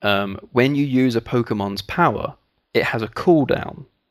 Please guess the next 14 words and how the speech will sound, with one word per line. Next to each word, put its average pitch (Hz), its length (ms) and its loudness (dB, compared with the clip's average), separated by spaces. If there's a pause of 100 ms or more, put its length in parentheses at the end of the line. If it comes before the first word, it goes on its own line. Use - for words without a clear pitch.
(500)
Those 117 260 4
cooldowns 101 760 0
can 101 240 -8
be 95 240 -2
an 98 100 0
hour 95 240 0
long. 101 440 -2 (800)
You 107 220 0
can 104 580 0 (140)
make 110 260 -2
that - 180 -2
cooldown 101 460 -2
go - 140 -4
away 123 560 2